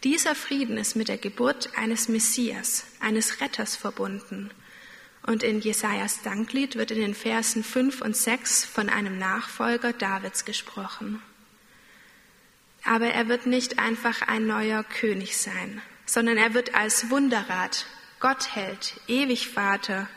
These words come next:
Friedefürst benannt. Der kommende Messias übersteigt alle bisher bekannten menschlichen Möglichkeiten. Er nimmt die Last und die Herrschaft auf seine Schultern. Der Messias ist kein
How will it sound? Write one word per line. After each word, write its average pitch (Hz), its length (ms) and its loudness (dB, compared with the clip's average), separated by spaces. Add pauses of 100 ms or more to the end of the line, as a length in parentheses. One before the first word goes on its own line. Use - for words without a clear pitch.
(200)
Friedefürst - 880 -2
benannt. 208 580 -4 (800)
Der 220 80 4
kommende 294 540 4
Messias 247 800 2
übersteigt 226 840 2 (160)
alle 262 280 2
bisher 240 560 2
bekannten 233 680 -2
menschlichen 220 580 -2
Möglichkeiten. 208 1000 -4 (880)
Er 220 100 2
nimmt 240 240 4
die 226 80 2
Last 202 500 2
und 220 200 0
die 202 100 -2
Herrschaft 247 960 0
auf 214 220 2
seine 214 380 -2
Schultern. 208 720 -6 (1080)
Der 233 100 4
Messias 277 480 2
ist - 240 2
kein 269 360 4